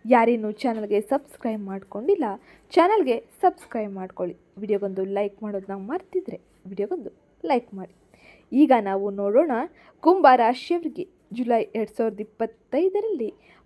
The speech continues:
ಪ್ರಮುಖವಾಗಿ ಈ ತಿಂಗಳಲ್ಲಿ ಆರೋಗ್ಯ, ಶಿಕ್ಷಣ, ಉದ್ಯೋಗ, ಆರ್ಥಿಕ ಸ್ಥಿತಿ, ಕುಟುಂಬ ಮತ್ತು ವ್ಯಾಪಾರಕ್ಕೆ ಸಂಬಂಧಿಸಿದಂತೆ ಗ್ರಹಗಳ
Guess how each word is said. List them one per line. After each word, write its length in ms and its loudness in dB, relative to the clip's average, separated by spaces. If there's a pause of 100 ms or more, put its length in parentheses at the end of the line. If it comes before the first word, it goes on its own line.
(140)
ಪ್ರಮುಖವಾಗಿ 840 0 (680)
ಈ 20 -4 (320)
ತಿಂಗಳಲ್ಲಿ 540 -6 (480)
ಆರೋಗ್ಯ, 360 -2 (520)
ಶಿಕ್ಷಣ, 420 -2 (500)
ಉದ್ಯೋಗ, 420 -2 (560)
ಆರ್ಥಿಕ 320 0 (100)
ಸ್ಥಿತಿ, 340 -8 (360)
ಕುಟುಂಬ 380 0 (300)
ಮತ್ತು 260 -8 (520)
ವ್ಯಾಪಾರಕ್ಕೆ 580 4 (140)
ಸಂಬಂಧಿಸಿದಂತೆ 920 -6 (260)
ಗ್ರಹಗಳ 400 0